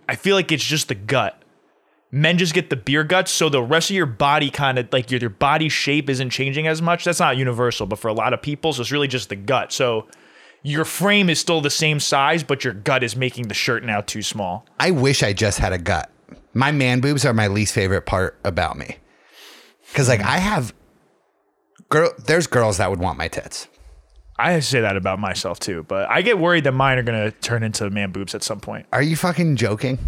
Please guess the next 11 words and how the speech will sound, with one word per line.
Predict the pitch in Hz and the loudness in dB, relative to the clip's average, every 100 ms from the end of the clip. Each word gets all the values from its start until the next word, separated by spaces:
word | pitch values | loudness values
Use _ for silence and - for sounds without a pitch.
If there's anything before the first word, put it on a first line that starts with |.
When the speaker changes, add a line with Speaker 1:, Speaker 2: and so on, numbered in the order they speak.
| - - | -2 0
Speaker 1:
Seriously, | - 214 143 117 | 2 2 2 4
no, | 156 | 4
I | 135 156 | 4 2
get, | 190 - | 2 2
I, | 139 175 | 2 0
'cause | - - 202 143 - | -2 0 0 0 0
you | 165 | 2
don't | 185 | 2
think, | 156 180 165 | 2 0 2
like, | 147 | 0
eventually | - 123 139 139 - 147 143 139 | 0 0 2 2 2 2 2 0